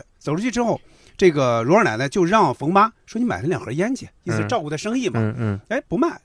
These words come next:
Speaker 2: 对。
Speaker 1: 不卖。哎，结果如二奶奶现，就在这儿，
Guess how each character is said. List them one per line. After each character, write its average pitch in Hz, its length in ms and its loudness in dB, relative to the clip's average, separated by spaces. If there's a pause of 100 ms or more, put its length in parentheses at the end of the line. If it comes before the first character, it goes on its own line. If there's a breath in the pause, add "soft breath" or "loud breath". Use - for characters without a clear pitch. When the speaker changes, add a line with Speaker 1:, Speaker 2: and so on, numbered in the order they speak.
(120)
Speaker 2:
对。 - 180 4
Speaker 1:
不 226 60 -2
卖。 359 200 4
哎， 320 340 2 (320 soft breath)
结 170 160 4
果 147 320 4
如 143 160 4
二 180 120 6
奶 117 140 2
奶 107 100 -4
现， 151 280 0 (160)
就 170 100 0
在 185 140 2
这 277 80 4
儿， - 100 0